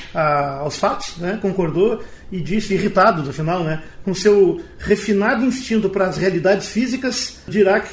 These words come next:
começou sua argumentação sem saber onde é que ia parar, mas parou na, no resultado real. O próprio Dirac dizia, depois sobre essa equação dele, né?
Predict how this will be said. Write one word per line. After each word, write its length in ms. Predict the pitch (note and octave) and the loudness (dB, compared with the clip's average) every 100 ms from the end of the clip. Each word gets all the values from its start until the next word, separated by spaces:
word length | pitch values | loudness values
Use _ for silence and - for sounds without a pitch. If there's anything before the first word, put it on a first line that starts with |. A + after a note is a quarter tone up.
| - | -14
começou 600 | - G#3+ G3+ G3+ A3 D4 A3+ | 0 2 2 4 2 2 0
sua 160 | G#3 | 2
argumentação 640 | F#3 F#3+ F#3+ F3 - A#3+ | 2 0 0 -2 0 0
sem 180 | A3+ B3+ | 0 -2
saber 300 | - G3+ F3 | 0 2 4
onde 140 | A3+ G#3 | 4 4
é 20 | |
que 120 | G3+ | 4
ia 100 | G#3+ | 4
parar, 420 | G#3+ F3+ D#3+ C3+ - - - - | 4 6 4 0 -10 -20 -20 -6
mas 200 | F3 E3 | -4 0
parou 720 | G#3 F#3 F3+ G3 G3 G3 F#3 | 4 6 8 8 8 6 4
na, 240 | F#3 F#3 | -4 -4
no 100 | F#3 | -4
resultado 460 | F3 F3+ F3+ F3 E3 | -2 -2 -2 -4 -4
real. 360 | F3+ F3+ D#3+ - - | -2 -2 -2 -6 -16
O 20 | - | 2
próprio 240 | F#3+ G#3 | 2 4
Dirac 280 | G#3 G3+ F#3+ | 4 2 0
dizia, 300 | G3 F3 G#3 | -4 2 2
depois 260 | E3 F3+ F3 | 0 -4 -4
sobre 140 | E3 | -2
essa 100 | D#3 | -4
equação 320 | E3+ E3 F#3 | -4 -2 -2
dele, 260 | E3+ E3+ D#3+ | 0 0 0
né? 160 | C3+ | -4